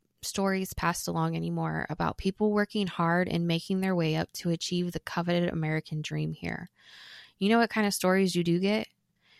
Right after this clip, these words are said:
You get grandmothers telling stories about how they could go to school until first grade,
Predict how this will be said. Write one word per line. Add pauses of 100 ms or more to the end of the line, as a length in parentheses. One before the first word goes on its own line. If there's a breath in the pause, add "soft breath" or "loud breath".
(220 soft breath)
You
get
grandmothers
telling
stories
about
how
they
could
go
to
school
until
first
grade,